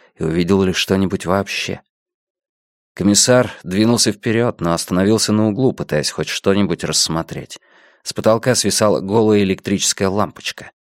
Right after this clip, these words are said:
Сквозь музыку Йона внезапно расслышал крик. Где-то, заглушивший звуки стеной, кричал человек. Комиссар немного отступил и стал всматриваться в узкий проход. На полу валялась куча соскользнувших журналов.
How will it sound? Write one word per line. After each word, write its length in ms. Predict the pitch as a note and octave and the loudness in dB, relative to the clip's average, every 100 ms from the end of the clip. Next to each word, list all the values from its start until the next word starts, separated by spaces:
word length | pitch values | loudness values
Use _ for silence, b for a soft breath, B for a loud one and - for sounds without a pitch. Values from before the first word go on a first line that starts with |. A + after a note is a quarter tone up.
| _ _ _ _ - | _ _ _ _ -14
Сквозь 380 | - A2+ D3 | -4 -2 -2
музыку 420 | D3+ C3 B2+ - A#2 | -2 -2 -2 -2 0
Йона 380 | A2+ G#2+ A#2 | 4 4 2
внезапно 480 | A#2 A2+ G#2 G#2 A#2 | 0 0 2 2 2
расслышал 540 | G2+ F#2+ - G2+ G#2 G2 | 0 0 -2 -2 -2 -2
крик. 380 | - G2+ - B B B B | -2 -2 -2 B B B B
Где-то, 460 | E3+ C3 A#2+ - A2+ | -6 0 0 0 -2
заглушивший 680 | G#2+ G2 G#2 - A2+ - | 0 0 0 0 -2 0
звуки 320 | F#2+ G#2+ A2+ F#2+ | -2 -2 -2 -2
стеной, 560 | - F#2 G2+ A#2 A#2+ | -2 0 2 2 0
кричал 560 | - G2 G2 - G#2+ G#2+ | -2 -4 -4 0 0 0
человек. 720 | - G#2+ A2 G#2+ G#2+ - - _ _ _ _ _ _ _ _ - | -4 -4 -2 -2 -6 -8 -18 _ _ _ _ _ _ _ _ -4
Комиссар 500 | F2+ G2+ - A#2 A#2 | 0 2 2 2 2
немного 480 | A2+ A2+ A2+ G#2+ F#2+ | 0 2 2 2 2
отступил 640 | - - E2+ - A#2 B2 | 0 -4 -6 -2 0 2
и 40 | A2+ | 0
стал 320 | - G2+ G#2 | 0 0 0
всматриваться 720 | - F2+ F#2 A2 G2+ G2+ G#2 | -2 -2 -2 0 -2 0 -2
в 100 | F2 | 0
узкий 280 | E2 - G2 | -4 -4 -2
проход. 560 | - F#2+ - D#2 - b b b b | -2 -2 -2 -6 -6 b b b b
На 140 | - | -4
полу 260 | - G2 B2+ | 2 2 4
валялась 460 | A2+ G#2+ A2+ A2 - | 2 4 2 2 0
куча 320 | F#2+ G2+ G2+ | -2 -2 -2
соскользнувших 840 | - E2+ - E2 E2 E2+ E2 E2 | -2 -2 -2 -2 -2 -4 -4 -6
журналов. 640 | D#2 E2 D#2+ C#2 B1+ - | -4 -4 -4 -6 -10 -14